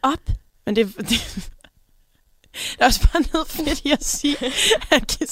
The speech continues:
Speaker 2: kalder sig selv for filosof.
Speaker 1: Jo, men også, altså, jeg forestiller mig, at der har været punktummer.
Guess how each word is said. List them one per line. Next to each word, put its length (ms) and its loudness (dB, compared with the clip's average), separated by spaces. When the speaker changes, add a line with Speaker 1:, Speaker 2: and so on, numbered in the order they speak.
Speaker 2:
kalder 220 2
sig 180 -2
selv 220 4
for 220 0
filosof. 520 -2
Speaker 1:
Jo, 100 8
men 140 4
også, 300 2
altså, 220 -2
jeg 140 4
forestiller 360 -2
mig, 80 0
at 40 0
der 40 -2
har 80 2
været 160 2
punktummer. 460 0